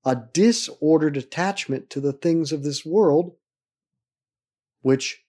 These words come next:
manifests itself in the seven deadly sins: pride, vain ambition, envy, sloth, anger, greed, gluttony, lust. These prevent us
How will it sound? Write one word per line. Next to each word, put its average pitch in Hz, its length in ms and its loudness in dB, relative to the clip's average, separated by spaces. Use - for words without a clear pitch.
manifests 139 720 0
itself 127 460 -4
in 135 80 -4
the 127 220 -6
seven 139 480 -2
deadly 113 280 -2
sins: 123 640 -6
pride, 123 500 0
vain 131 240 0
ambition, 127 680 -2
envy, 139 400 2
sloth, 139 640 -2
anger, 139 400 0
greed, 139 480 2
gluttony, 139 540 0
lust. 135 480 -2
These 214 480 2
prevent 175 680 -2
us - 420 -16